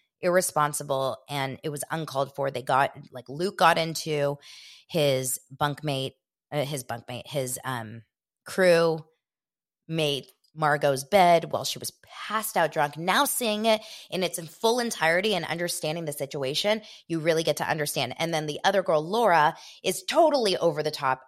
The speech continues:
out of control. I couldn't believe, like, some of the ways she's acting, and I'm glad that both of them go. But I haven't seen the actual firing yet,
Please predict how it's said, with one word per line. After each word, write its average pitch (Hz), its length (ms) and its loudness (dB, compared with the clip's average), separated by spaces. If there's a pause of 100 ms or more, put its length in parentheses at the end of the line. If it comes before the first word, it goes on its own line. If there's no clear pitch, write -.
(160)
out 202 180 4
of 190 100 -2
control. 147 380 -2 (180)
I 202 80 0
couldn't 294 300 4
believe, 190 600 0
like, 147 280 0
some 160 240 -4
of 143 40 -4
the 147 100 0
ways 139 220 -4
she's - 240 -6
acting, 131 600 -4
and 131 320 -4 (160)
I'm 151 160 -6
glad 147 340 0
that 151 140 0
both 143 160 -2
of 151 60 -16
them 139 160 -4
go. 131 240 -8
But 151 80 -2
I 156 40 0
haven't 165 320 -4
seen 196 140 -6
the 180 120 -2
actual 151 340 -2
firing 143 500 -2
yet, 208 160 0